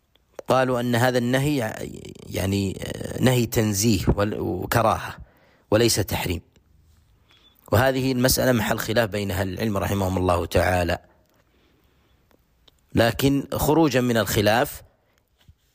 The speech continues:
أن المسلم ينبغي له أن ي-، أن يستر عات-، ال-، ال-، عاتقه، أن يستر عاتقيه أو أحد،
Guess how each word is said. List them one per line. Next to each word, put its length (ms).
أن 220
المسلم 920
ينبغي 380
له 360
أن 120
ي-، 200
أن 160
يستر 380
عات-، 420
ال-، 240
ال-، 200
عاتقه، 640
أن 100
يستر 340
عاتقيه 800
أو 120
أحد، 580